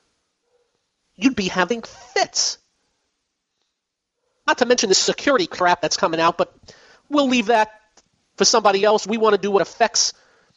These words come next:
the markets, the economy, your job, all that stuff. Yeah, shut the border. So the auto companies can't get the parts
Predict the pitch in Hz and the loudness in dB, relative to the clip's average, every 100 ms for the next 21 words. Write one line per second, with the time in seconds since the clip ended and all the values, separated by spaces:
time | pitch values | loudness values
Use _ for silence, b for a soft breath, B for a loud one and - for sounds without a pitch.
0 | b _ _ _ _ 175 196 233 220 - | b _ _ _ _ -4 0 0 0 -2
1 | 180 - 214 214 220 220 220 175 - 220 | -2 0 0 2 2 0 0 0 0 0
2 | 220 214 214 208 202 - 214 135 - _ | 2 2 2 2 0 0 0 -2 -6 _
3 | _ b b b 339 320 285 277 254 214 | _ b b b -2 0 0 0 2 2
4 | 226 120 - _ b b b b b b | 0 -4 -8 _ b b b b b b
5 | b b _ _ _ _ - 302 294 269 | b b _ _ _ _ -2 2 2 2
6 | 254 254 240 - 240 240 220 226 214 220 | 2 2 2 2 0 0 0 0 0 0
7 | 208 - 147 147 - | 0 2 0 0 -6